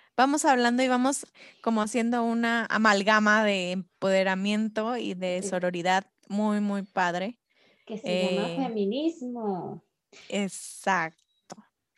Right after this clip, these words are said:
Speaker 2: Porque el
Speaker 1: Y
Speaker 2: feminismo es esto, es tener una visión conjunta, el entender que tú tienes los problemas que yo tengo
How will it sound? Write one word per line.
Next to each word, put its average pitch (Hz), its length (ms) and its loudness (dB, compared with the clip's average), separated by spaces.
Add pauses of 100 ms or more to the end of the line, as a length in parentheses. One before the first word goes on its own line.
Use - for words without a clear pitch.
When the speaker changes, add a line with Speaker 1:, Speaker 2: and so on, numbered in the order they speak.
(360)
Speaker 2:
Porque 254 400 4
el 277 100 6
Speaker 1:
Y 285 100 6
Speaker 2:
feminismo 262 1080 2
es 254 280 6
esto, 339 480 4
es 226 460 0 (420)
tener 262 320 6
una 359 160 8
visión 269 340 4
conjunta, 262 760 0 (460)
el 233 140 4
entender 240 720 2
que 302 260 2 (100)
tú 330 200 6
tienes 339 300 8
los 285 140 2
problemas 247 400 2
que 220 140 0
yo 226 160 0
tengo 269 560 2